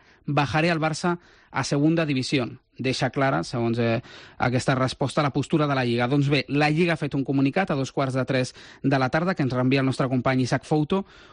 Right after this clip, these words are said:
on expliquen que Tebas no va reunir-se amb Tusquets en la campanya electoral i que l'únic contacte per part de la Lliga va ser amb els serveis jurídics, que van sol·licitar un informe jurídic que va ser remès a la Junta Electoral del Barça, on no es mencionava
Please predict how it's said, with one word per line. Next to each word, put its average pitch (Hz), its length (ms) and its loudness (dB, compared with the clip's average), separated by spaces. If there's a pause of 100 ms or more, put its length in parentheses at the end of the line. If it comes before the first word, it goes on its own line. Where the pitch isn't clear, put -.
on 151 120 2
expliquen 180 540 0
que 160 140 0
Tebas 180 360 -2
no 180 300 4
va 196 80 0
reunir-se 143 460 0
amb 135 120 2
Tusquets 202 480 0
en 139 120 0
la 131 100 2
campanya 143 320 2
electoral 143 480 0 (260)
i 151 80 -6
que 170 160 2
l'únic 208 380 2
contacte 160 560 0
per 143 160 -4
part 143 180 0
de 143 80 -2
la 135 120 2
Lliga 156 240 2
va 151 100 0
ser 170 260 -2
amb 139 200 2
els 131 100 0
serveis 147 340 2
jurídics, 151 540 0 (380)
que 127 80 -6
van 135 120 -2
sol·licitar 135 380 0
un 139 80 2
informe 131 320 0
jurídic 135 420 0
que 135 140 -4
va 127 100 0
ser 156 160 0
remès 139 400 2
a 156 40 2
la 143 100 0
Junta 151 240 2
Electoral 143 480 -2
del 139 280 0
Barça, 170 420 -2
on 170 280 2
no 202 120 2
es 170 80 0
mencionava 131 600 0